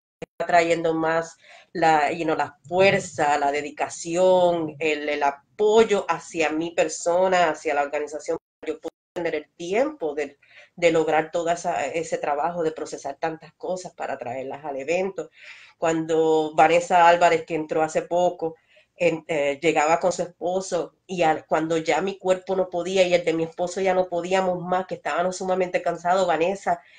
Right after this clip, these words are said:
y Carlos Álvarez, junto con su hermano, eran los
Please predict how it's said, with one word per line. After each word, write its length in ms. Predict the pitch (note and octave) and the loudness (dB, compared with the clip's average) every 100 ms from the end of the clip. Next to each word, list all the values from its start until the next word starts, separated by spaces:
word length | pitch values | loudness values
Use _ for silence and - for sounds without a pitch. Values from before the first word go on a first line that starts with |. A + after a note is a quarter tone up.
| - | -14
y 140 | F3+ F3 | -12 0
Carlos 380 | E3 E3+ F3+ F3+ | 4 4 2 4
Álvarez, 600 | F3+ F#3 F3+ E3+ E3+ - _ _ | 2 6 6 4 0 -12 _ _
junto 300 | _ G3+ F#3 | _ -4 0
con 120 | F3 E3+ | 0 0
su 120 | E3+ | 0
hermano, 420 | D#3+ E3 F#3 F#3+ | 2 4 4 6
eran 240 | F#3+ F3 F3+ | 6 6 4
los 140 | F3 | 0